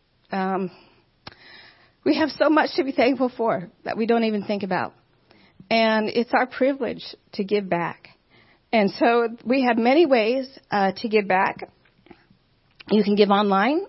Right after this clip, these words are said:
um, through our app at W W W, uh, I'm sorry, online through W W W dot solano valley dot org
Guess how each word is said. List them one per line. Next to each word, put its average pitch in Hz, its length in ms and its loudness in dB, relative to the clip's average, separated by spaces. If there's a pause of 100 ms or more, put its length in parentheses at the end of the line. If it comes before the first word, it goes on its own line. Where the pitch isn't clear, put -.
(120)
um, 185 240 2
through 208 140 0
our 208 200 6
app 233 320 6
at 233 180 6
W 202 260 6
W 208 320 6
W, 214 320 6 (580)
uh, 208 160 8
I'm 220 160 10
sorry, 190 220 10
online 226 480 10
through 214 140 -2
W 208 240 8
W 214 340 8
W 208 320 8
dot 208 180 8
solano 202 340 6
valley 208 460 8
dot - 300 8
org 202 320 8